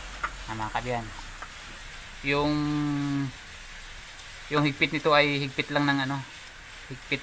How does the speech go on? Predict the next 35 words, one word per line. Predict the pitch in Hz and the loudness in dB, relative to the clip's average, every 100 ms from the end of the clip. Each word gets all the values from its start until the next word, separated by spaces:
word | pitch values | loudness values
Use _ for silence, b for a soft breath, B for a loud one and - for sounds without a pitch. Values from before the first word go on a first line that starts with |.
| - 139 | -2 -2
ng, | 131 131 135 131 131 131 127 127 123 123 123 - - - - - - - | 0 -2 -2 -2 -2 -2 -2 -4 -4 -6 -8 -10 -12 -12 -12 -12 -12 -4
i-grip | 135 135 131 127 123 143 - | 0 2 2 0 2 2 2
mo | 143 | 2
ng | 139 | 2
gusto | - | 2
ng | 139 135 | 2 4
kamay | 139 135 | 6 6
mo, | 131 117 117 - - - - - - | 4 0 -4 -10 -12 -10 -10 -12 -8
tsaka | 123 123 - | 2 2 2
pihitin | 127 123 135 127 | -2 0 0 0
ng | |
pahigpit, | 131 123 131 123 | 0 -4 -4 -2
okay | 120 117 123 | -2 0 0
na | 127 131 | 0 -2
yan. | 123 123 - - - 127 | -4 -10 -12 -12 -8 -6
Okay | 113 123 | -2 0
lang | 120 120 | 0 -2
ng | 120 120 120 117 117 117 117 120 | -2 -2 -2 -4 -4 -6 -6 -4
grip | 120 - | -4 -2
lang | 123 120 | -2 0
na | 113 | 0
kamay. | 117 110 110 - | -2 -2 -4 -4
Pero | 127 131 | 2 4
kailangan | 135 139 127 127 | 4 6 6 6
yung | 127 | 2
kamay | 131 123 | 0 2
mo, | 117 110 | 0 0
dapat | 113 120 120 | 0 0 -2
hindi | 113 113 | -6 -4
madulas. | 113 110 107 98 - - - - - - - - - - - - | -6 -6 -6 -8 -10 -10 -10 -12 -12 -12 -10 -10 -12 -12 -10 0
Para | 110 110 110 113 | 2 4 2 2
makahigpit | 110 113 - - | -2 -2 -6 -4
ka | |
ng | 117 110 | -4 -2
maayos. | 110 107 107 107 | -4 -6 -8 -10